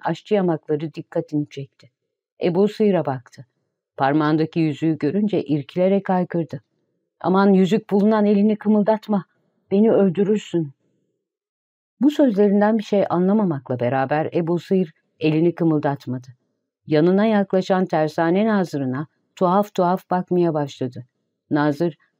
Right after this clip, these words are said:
aşçı yamaklarını göstererek sordu. "Bunları kim öldürdü?"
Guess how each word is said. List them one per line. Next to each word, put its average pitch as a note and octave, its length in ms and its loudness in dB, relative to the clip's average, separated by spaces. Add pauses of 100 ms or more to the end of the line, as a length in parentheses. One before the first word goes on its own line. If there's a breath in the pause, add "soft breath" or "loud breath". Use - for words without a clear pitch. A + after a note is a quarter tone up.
aşçı D#3+ 340 -4
yamaklarını F#3 600 0
göstererek F#3 760 -2
sordu. F3 480 -6 (420)
"Bunları F3+ 360 4
kim A3 160 2
öldürdü?" F3+ 540 -2